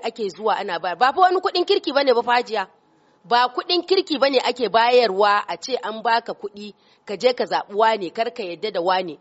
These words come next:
Ki gansu suna yawo da poster, suna ihu, suna ca, "Sai kayi, sai kayi." To, yanzu ma har da ƴan mata. To, idan ban da ma abinki, kai ka san ba za ka iya riƙe mata huɗu ba, ka je ka auri mata huɗu, ka ijiye. Wannan ta haifi takwas, wannan shida, ka ɗauki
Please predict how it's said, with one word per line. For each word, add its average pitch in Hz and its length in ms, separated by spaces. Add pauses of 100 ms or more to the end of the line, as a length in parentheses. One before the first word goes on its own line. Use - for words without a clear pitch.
(340)
Ki 226 80
gansu 302 340
suna 277 240
yawo 254 260
da 185 100
poster, 226 360
suna 247 240 (100)
ihu, 240 200
suna 214 260
ca, 202 200
"Sai 214 180
kayi, 220 340
sai 220 200
kayi." 208 380 (420)
To, 262 120
yanzu 269 300
ma 320 140
har 349 160
da 294 80
ƴan 233 180
mata. 226 380 (640)
To, 277 120
idan 320 320
ban 415 160
da 339 80
ma 294 100 (120)
abinki, 269 320 (600)
kai 359 200
ka 349 200
san 381 140
ba 285 80
za 269 120
ka 285 100
iya 247 200
riƙe 226 140
mata 214 220
huɗu 220 180
ba, 226 60
ka 247 180
je 254 120
ka 269 220
auri 214 180
mata 220 240
huɗu, 220 240
ka 240 240
ijiye. 185 420 (440)
Wannan 269 320
ta 269 100
haifi 220 240
takwas, 233 320
wannan 233 260
shida, 214 240
ka 269 240
ɗauki 233 240